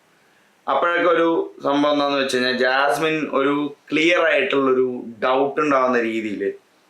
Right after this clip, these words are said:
ശരിക്കും പറഞ്ഞാൽ നമുക്ക് ക്ലിയർ ആയിട്ട് ഇപ്പൊ പറയാം, ഏ, ജാസ്മിൻ നുണ പറയുകയാണ്, അല്ലെങ്കിൽ എന്തോ ഒരു ദുരൂഹത ഉണ്ട് എന്നുള്ള രീതിയിൽ ഒന്നും തന്നെ വന്നിട്ടുണ്ടായിരുന്നില്ല. എല്ലാം ഇൻഡയറക്റ്റ് ആയിട്ടുള്ള കോൺവെർസേഷൻ ആയിരുന്നു. കല്യാണം കഴിക്കുന്നുണ്ടോ എന്നൊക്കെ ചോദിക്കുന്ന ആ ഒരു സംഭവം,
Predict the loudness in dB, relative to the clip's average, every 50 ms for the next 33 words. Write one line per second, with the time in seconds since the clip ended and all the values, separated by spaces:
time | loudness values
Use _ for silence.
0 | _ _ -6 -2 0 0 2 2 2 2 2 2 0 0 0 0 0 2 2 2
1 | 0 0 -4 -12 _ _ _ _ _ -4 -2 0 2 2 2 2 2 0 0 0
2 | -2 -2 -2 -2 0 0 2 2 2 2 0 -2 -4 -10 _ _ _ -10 -6 -6
3 | -6 -6 -8 -6 -2 0 0 2 0 0 -2 -2 -2 0 0 0 2 2 2 2
4 | 2 2 2 2 0 -2 -6 -10 -16 _ _ -8 -4 -2 -2 -2 -2 -2 -2 -4
5 | -4 -6 -14 _ _ _ _ -4 -2 0 0 0 0 0 0 0 0 2 2 2
6 | 2 2 2 2 2 2 2 0 0 2 0 0 0 0 0 0 0 -2 -4 -4
7 | -4 -4 -2 -2 -2 -2 -4 -4 -10 -16 _ _ _ _ _ _ _ -6 -4 -2
8 | 0 2 2 2 2 2 2 2 2 0 0 0 0 0 2 2 2 2 0 0
9 | 0 -2 -2 0 0 2 2 2 0 0 0 0 0 0 0 0 0 0 0 0
10 | 0 0 2 2 2 2 2 2 0 -2 0 0 0 0 0 0 -2 -2 -2 -2
11 | 0 0 0 -2 -2 -6 -8 -6 -2 -2 0 2 2 2 0 0 0 0 0 0
12 | 0 -2 -2 -2 -2 0 2 2 2 2 2 0 -2 -4 -2 0 0 0 0 -2
13 | -2 -2 0 0 2 2 0 0 0 -2 -2 0 0 0 -2